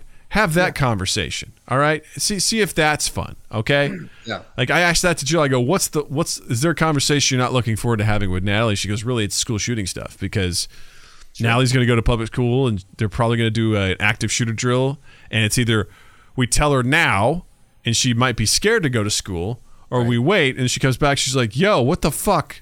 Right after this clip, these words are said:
Speaker 1: guys? I had
Speaker 2: Hey,
Speaker 1: to
Speaker 2: guys,
Speaker 1: do
Speaker 2: can
Speaker 1: this
Speaker 2: we sit
Speaker 1: thing.
Speaker 2: down and have a heart-to-heart? Well, why didn't you tell me about this?
Speaker 1: I had to do this thing, like, at school where we were hiding from
Speaker 2: Yeah.
Speaker 1: someone with a gun. What's that all about?" And I was like, "Yeah, that'll, that'll kinda suck." Um, 'cause
Speaker 2: Yeah.
Speaker 1: you, you've gotta understand that you wanna hang, you want these kids to hang on to their innocence.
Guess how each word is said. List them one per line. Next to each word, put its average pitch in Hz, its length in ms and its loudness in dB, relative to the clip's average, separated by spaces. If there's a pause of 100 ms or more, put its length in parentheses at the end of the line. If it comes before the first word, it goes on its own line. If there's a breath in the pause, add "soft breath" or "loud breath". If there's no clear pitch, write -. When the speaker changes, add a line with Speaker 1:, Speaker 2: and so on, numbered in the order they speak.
Speaker 1:
guys? 139 520 2 (420 soft breath)
I 127 120 2
had 151 80 4
Speaker 2:
Hey, 170 60 2
Speaker 1:
to 147 60 -2
Speaker 2:
guys, 175 160 -2
Speaker 1:
do 170 80 4
Speaker 2:
can 180 60 2
Speaker 1:
this 175 140 2
Speaker 2:
we 226 60 -2
sit 214 100 4
Speaker 1:
thing. 160 140 2
Speaker 2:
down 214 120 -4
and 190 100 -6
have 185 140 -6
a - 40 -16
heart-to-heart? 190 580 -6
Well, 233 200 -6
why 311 160 -10
didn't 330 160 -12
you 262 60 -8
tell 151 140 -6
me 107 80 -8
about 101 200 -6
this? - 300 -10
Speaker 1:
I - 120 0
had 196 100 2
to 165 40 0
do 196 140 2
this 170 180 2
thing, 170 420 0 (140)
like, 131 200 -2
at 131 100 -2
school 190 300 2
where 143 120 4
we 151 120 4
were 143 80 2
hiding 156 360 2
from 131 160 -2
Speaker 2:
Yeah. - 40 -2
Speaker 1:
someone 151 240 2
with 151 140 2
a 135 40 0
gun. 143 300 2
What's 127 180 -2
that 180 180 2
all 117 180 2
about?" 82 320 -2
And 98 60 -4
I - 20 -2
was 107 80 -4
like, 139 160 -4
"Yeah, 247 120 2
that'll, 165 280 2 (100)
that'll 175 180 2
kinda - 200 0
suck." - 440 -2 (480 soft breath)
Um, 107 480 0 (300)
'cause 127 480 0
Speaker 2:
Yeah. 160 160 0
Speaker 1:
you, 170 80 -2
you've 185 160 2
gotta 220 320 2
understand 170 440 0
that 135 160 -2
you 139 100 0
wanna 160 180 0
hang, 147 200 -2
you 143 80 0
want 156 120 0
these 165 120 0
kids - 180 0
to 135 60 0
hang 131 120 2
on 131 80 2
to 127 60 0
their 110 160 0
innocence. 127 540 -2